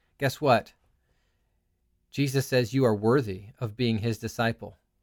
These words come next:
But if you don't love Jesus enough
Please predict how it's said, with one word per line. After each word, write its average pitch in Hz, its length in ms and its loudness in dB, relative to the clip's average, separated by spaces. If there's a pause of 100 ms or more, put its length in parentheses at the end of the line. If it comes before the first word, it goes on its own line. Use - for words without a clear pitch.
(460)
But 196 200 2
if 233 260 4
you 220 140 4
don't 202 340 4
love 139 220 4
Jesus 117 440 -4
enough 113 440 -2